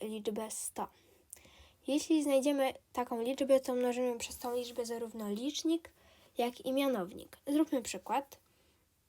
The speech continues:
Mm. Na przykład jedna piąta i zamieńmy to na procenty. Najpierw doprowadzimy do takiej sytuacji ułam-, y, do takiej postaci ułamka,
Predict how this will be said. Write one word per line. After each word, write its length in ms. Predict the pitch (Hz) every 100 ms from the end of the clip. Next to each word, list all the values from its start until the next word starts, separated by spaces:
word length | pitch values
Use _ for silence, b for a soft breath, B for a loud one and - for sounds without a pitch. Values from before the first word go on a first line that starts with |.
| -
Mm. 280 | 233 233 233 - _ _ _ _ _ _ - - - - b b b b b b b _ - _ _ _ _ _ _ - - _ _ _ _ - -
Na 100 | 269
przykład 220 | - 277
jedna 240 | 277 226
piąta 640 | 208 285 294 294 302 294 294 B B B _
i 120 | 311
zamieńmy 460 | 294 269 254 254 247
to 120 | 220
na 120 | 208
procenty. 580 | 208 220 220 202 180 - _ b b b b b b b b b 294
Najpierw 360 | 311 302 277
doprowadzimy 680 | 269 269 254 254 262 262 254
do 180 | 214 240
takiej 300 | 262 262 262
sytuacji 520 | - - 247 254 -
ułam-, 320 | 226 233 254 - 233 240 233 233
y, 40 | 233
do 120 | 247
takiej 240 | 285 277
postaci 460 | 269 277 277 254 -
ułamka, 500 | 233 220 226 294